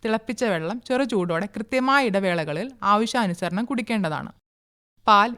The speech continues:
ഇലക്കറികൾ, പച്ചക്കറികൾ എന്നിവ ധാരാളമായി നിത്യഭക്ഷണത്തിന്റെ ഭാഗമാക്കുക.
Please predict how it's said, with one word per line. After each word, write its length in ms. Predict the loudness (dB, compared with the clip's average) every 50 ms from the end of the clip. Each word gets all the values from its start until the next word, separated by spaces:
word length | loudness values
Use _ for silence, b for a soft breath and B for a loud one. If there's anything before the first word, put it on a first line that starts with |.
| -6
ഇലക്കറികൾ, 580 | -2 -2 -2 0 0 0 0 0 0 -2 -6 -2 -2
പച്ചക്കറികൾ 540 | -2 -2 -2 -2 -2 0 0 0 0 0 0
എന്നിവ 280 | -2 -2 -4 -4 -4
ധാരാളമായി 680 | -4 0 2 2 2 4 4 4 4 4 2 0 -2 -2
നിത്യഭക്ഷണത്തിന്റെ 800 | -2 -4 -4 -2 -2 -2 -2 -2 -2 -2 -6 -6 -4 -4 -4 -2
ഭാഗമാക്കുക. 800 | 0 2 2 2 2 0 -2 -4 -4 -6 -10 -14 -14 -14 -18